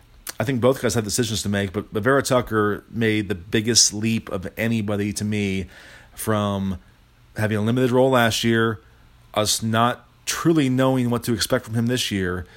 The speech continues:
to becoming just a critical, critical linchpin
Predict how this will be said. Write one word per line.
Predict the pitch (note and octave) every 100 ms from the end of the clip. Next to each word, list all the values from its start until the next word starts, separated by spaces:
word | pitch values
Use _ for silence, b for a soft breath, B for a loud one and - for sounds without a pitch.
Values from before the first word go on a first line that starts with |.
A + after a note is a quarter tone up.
| b b -
to | A2+
becoming | G#2+ - A#2+ A#2 A2 G#2+ G#2+ -
just | G2+ G2 G2+
a |
critical, | G2 - B2+ A#2 A2 G#2
critical | A#2+ A2 G#2 G#2
linchpin | A2+ - - G2 F#2+ F#2